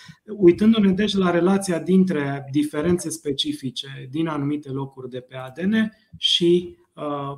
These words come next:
ce am măsurat, sensibilitatea la stres, de exemplu.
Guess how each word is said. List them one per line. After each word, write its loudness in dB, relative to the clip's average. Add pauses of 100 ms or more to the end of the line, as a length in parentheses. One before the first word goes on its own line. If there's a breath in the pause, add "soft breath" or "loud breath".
(380)
ce 0
am 4
măsurat, 0
sensibilitatea -4
la -6
stres, -12
de -20
exemplu. -20